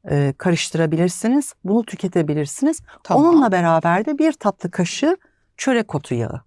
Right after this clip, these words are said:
Speaker 2: Harika.
Speaker 1: kullanabilirsiniz.
Speaker 2: E, o zaman yeri gelmişken keten tohumu yağında ko-,
Speaker 1: Evet.
Speaker 2: konuşalım. Burada benim en mühimsediğim taraf şu oldu. Kanser karşıtı olması.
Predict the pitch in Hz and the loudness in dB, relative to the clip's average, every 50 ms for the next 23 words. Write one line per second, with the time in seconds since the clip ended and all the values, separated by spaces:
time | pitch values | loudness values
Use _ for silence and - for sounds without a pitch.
0 | _ _ _ _ _ _ _ _ _ - 214 220 226 220 214 214 208 - 175 - | _ _ _ _ _ _ _ _ _ -2 0 2 4 4 2 0 0 -2 -4 -4
1 | _ - - - 180 160 147 139 131 127 113 110 123 - - - - - - - | _ -10 -6 -2 0 0 0 0 0 -2 -4 -4 -6 -6 -8 -10 -10 -8 -4 -2
2 | 233 240 285 202 185 214 214 214 214 220 202 214 208 202 175 202 190 196 233 - | -2 -2 0 0 0 0 2 2 2 2 2 2 2 2 2 0 0 0 -2 -4
3 | - - 196 185 - - 196 - - 196 196 196 - 190 175 175 180 180 180 175 | -6 -6 -6 -6 -4 -6 -8 -6 -4 -6 -6 -6 -4 -4 -2 0 0 0 0 0
4 | 175 170 175 180 180 208 - - - 202 190 - 170 165 143 - 196 190 - - | 0 0 0 0 0 -2 -4 -2 -2 -4 -2 0 0 0 0 0 0 -2 -2 0
5 | 247 233 226 196 170 - _ _ _ _ - 208 208 226 202 214 214 220 226 220 | 0 0 0 -2 -4 -8 _ _ _ _ -2 0 2 2 4 2 2 0 0 0
6 | - 226 240 226 214 202 190 190 196 185 - - 202 180 170 202 202 202 208 214 | 0 0 0 2 0 0 -2 -2 -4 -4 -2 0 0 0 0 0 -4 -4 -2 -2
7 | 196 190 190 196 - - - - 220 202 190 180 165 156 147 208 277 320 - _ | 0 0 0 -2 -4 -6 -2 0 2 4 4 4 2 2 2 0 0 0 -2 _
8 | _ _ _ _ _ - - - 175 170 - 220 214 - - 175 170 160 - - | _ _ _ _ _ -12 -8 -6 -6 -4 -2 -4 -4 -4 -4 -4 -4 -4 -6 -8
9 | - - 185 156 143 147 143 147 151 - - - 151 | -6 -2 -2 0 0 0 -2 -4 -4 -4 -4 -4 -4